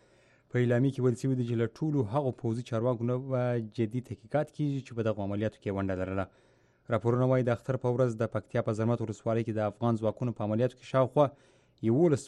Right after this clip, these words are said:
ولسي خلک وژل شوي دي. په همدې حال کې یونما هم په دغو عملیاتو کې د ملکیانو په تلفاتو اندېښنه ښودلې او د پلټنو غوښتنه یې کړې ده. د پاکستان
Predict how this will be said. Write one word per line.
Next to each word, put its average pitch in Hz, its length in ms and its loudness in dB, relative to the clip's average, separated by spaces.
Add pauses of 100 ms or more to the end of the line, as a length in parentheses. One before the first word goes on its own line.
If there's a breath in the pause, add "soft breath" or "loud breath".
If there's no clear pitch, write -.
ولسي 107 280 -4 (200)
خلک 92 340 -4
وژل 98 300 -6
شوي 101 180 -4
دي. 98 80 -2 (500 soft breath)
په - 100 -2
همدې 120 220 4
حال 123 200 0
کې - 120 -14
یونما 117 380 2
هم 139 80 0 (100)
په 110 140 -2
دغو 107 160 0
عملیاتو 110 320 0
کې 113 100 -4
د 107 140 2
ملکیانو 117 340 -4
په - 140 -8
تلفاتو 104 420 -2
اندېښنه 98 340 -4
ښودلې 160 280 2 (480 loud breath)
او 113 60 0 (100)
د 104 100 -2
پلټنو 104 380 -2
غوښتنه 92 280 -8
یې - 120 -18
کړې 98 180 -4
ده. 98 60 -4 (720 soft breath)
د 135 140 4
پاکستان 147 280 0